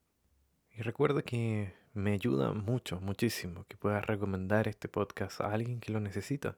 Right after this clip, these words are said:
al igual que calificar este podcast por la plataforma en la cual te encuentras.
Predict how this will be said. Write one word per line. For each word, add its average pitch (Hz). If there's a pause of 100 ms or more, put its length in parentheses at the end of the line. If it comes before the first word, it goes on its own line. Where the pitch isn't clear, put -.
(360)
al 107
igual 113
que 127
calificar 101
este -
podcast -
por -
la 98
plataforma 104
en 95
la 95
cual 90
te 95
encuentras. -